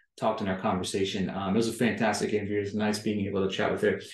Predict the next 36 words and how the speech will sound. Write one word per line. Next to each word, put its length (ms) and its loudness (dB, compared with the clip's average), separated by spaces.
Tahiji 300 8
and 80 4
Paris 280 6
talk 240 6
and 80 4
make 180 4
up 100 2
like 140 0
they 80 2
always 320 4
do. 140 4
She 180 0
asked 180 -2
him 100 0
on 80 -2
the 60 -6
final 260 -2
date, 320 4
of 140 -4
course. 500 4
Uh, 300 4
bye, 180 4
Michael, 500 6
Mister 200 0
Friendzone, 680 2
out 220 0
the 80 6
door. 500 4
Um, 420 0
it's 140 -6
definitely 280 2
interesting 360 2
to 80 2
see 560 0
and 100 -2
hear 800 4